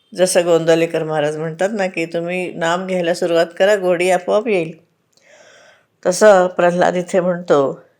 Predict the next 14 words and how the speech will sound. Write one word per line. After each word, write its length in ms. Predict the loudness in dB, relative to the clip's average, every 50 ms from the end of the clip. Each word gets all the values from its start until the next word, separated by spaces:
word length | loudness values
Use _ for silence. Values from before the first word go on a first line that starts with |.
| _ _ _ _ _ _ _
की, 340 | 0 2 2 2 2 0 -4 _ _ _ _ _ -8
"तुम्ही 320 | -6 -4 -4 -2 -2 0
जर 180 | 2 2 0 0
सारखं 520 | 2 2 2 2 2 2 2 4 4 4
नाव 220 | 4 2 0 0
घेत 220 | -2 -2 -4 -2 0
राहिलात, 480 | -2 -2 0 0 0 2 2 2 2 0 -4 -12 _ _ _ _ _ _ _ _ _ _ _ _ _ _ _ _ 2
तर 160 | 4 4 4
त्यांच्यावरती 760 | 4 2 4 4 4 2 0 0 2 4 4 4 4 2 0
तुमचं 440 | 0 2 0 0 0 -2 0 0 -2
प्रेम 420 | 0 0 2 2 4 4 2 0 -2 -2
आपोआपच 520 | -2 -2 0 2 0 0 2 0 -2 -2
निर्माण 420 | 0 0 0 0 0 0 -2 -2 0
होईल 300 | 0 -2 -2 -2 -4